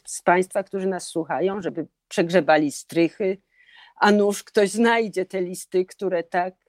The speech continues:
tak nieszczęśliwie zaginęły. Otóż po śmierci Marii Curie, która była, no, która była prawda, wielką gwiazdą już za życia. Y, jej rodzina, konkretnie jej siostra, y, Helena, czyli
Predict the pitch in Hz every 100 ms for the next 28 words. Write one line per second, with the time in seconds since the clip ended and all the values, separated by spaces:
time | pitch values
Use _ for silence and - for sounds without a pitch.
0 | _ - 156 185 156 185 147 - 170 160
1 | 160 135 135 120 120 - 214 - - -
2 | _ _ _ _ _ - 254 277 311 269
3 | - 247 214 208 - 202 180 185 - 202
4 | 170 185 208 - - 254 262 - 277 233
5 | 269 269 220 214 196 _ 254 240 202 262
6 | 269 254 254 226 233 220 233 233 196 208
7 | 165 160 - 185 180 - _ _ 226 233
8 | 226 214 202 220 302 269 214 180 170 196
9 | 240 214 214 226 - 214 202 202 - 208
10 | - 196 185 175 _ _ _ _ _ _
11 | _ 208 214 208 - 247 165 147 165 220
12 | - - 226 185 175